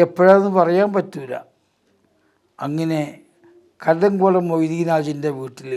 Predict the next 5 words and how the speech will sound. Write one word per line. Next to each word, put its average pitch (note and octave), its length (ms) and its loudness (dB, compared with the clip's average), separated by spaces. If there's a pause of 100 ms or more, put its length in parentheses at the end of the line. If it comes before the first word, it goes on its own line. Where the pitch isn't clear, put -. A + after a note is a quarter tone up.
(420)
ഇടയ്ക്കിടെ C3+ 460 -10 (100)
വന്നിരുന്നു. A#2 640 -16 (1040)
മൊയ്തീൻ D#3 440 -4
ഹാജി D3+ 300 -4
ഒരു D3 140 -6